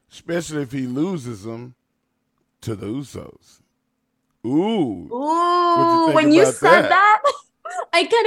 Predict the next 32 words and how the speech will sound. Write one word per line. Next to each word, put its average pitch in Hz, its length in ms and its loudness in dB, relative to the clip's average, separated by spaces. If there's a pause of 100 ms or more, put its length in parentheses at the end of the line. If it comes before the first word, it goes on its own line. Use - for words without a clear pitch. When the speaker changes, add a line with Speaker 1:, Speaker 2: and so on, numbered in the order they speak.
Speaker 2:
of 403 60 -10
felt, 339 180 4
like, 320 220 0
chills 370 380 0
on 285 120 0
my 269 220 -2
arms. 269 520 0
<laughs> 254 80 -2
Or, 349 80 0
you 320 140 2
know, 311 240 2
it's 339 180 -6
one 311 160 -8
of 320 100 -6
those 302 180 -10
things 320 240 0
where 285 80 0
it's 262 120 -2
like, 240 280 -2
okay, 247 420 -2 (240)
but 339 160 -4 (140)
I 381 160 0
just 320 300 -2
know, 240 380 4
here's 254 300 0
the 233 80 -4
thing, 233 260 -4
though, 190 120 0
there's 208 200 -2
gonna 254 160 -4
be 220 140 -6
chaos. 185 580 -4